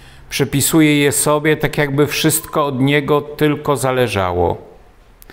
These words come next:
Ludzie tego pokroju są trudni dla innych. Wszędzie tylko widzą siebie i swoją mądrość. Poza tym takie egoistyczne podejście przyczynia się niestety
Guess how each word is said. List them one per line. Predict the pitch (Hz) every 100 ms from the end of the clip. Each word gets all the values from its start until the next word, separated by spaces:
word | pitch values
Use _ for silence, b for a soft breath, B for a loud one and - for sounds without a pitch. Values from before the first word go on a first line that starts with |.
| B B B B -
Ludzie | 214 220
tego | 208 190 185
pokroju | 180 175 185 196 196
są | - 185 175
trudni | 170 185 208 151 123
dla | 101 110
innych. | - 120 110 98 92 90 - - - - b b b b b b
Wszędzie | - 165 156 113 107
tylko | 127 - 127
widzą | 117 117 123
siebie | 113 - 135 147 151
i |
swoją | 147 - 143 143
mądrość. | 139 135 110 92 98 98 - - b b b b b -
Poza | 127 117 127
tym | - 135
takie | 120 131 - 131
egoistyczne | 123 131 135 - 151 - 151 143
podejście | 139 127 151 156 - 151
przyczynia | - 143 156 170 170 165
się | - 165
niestety | 156 143 - 170 175 175 160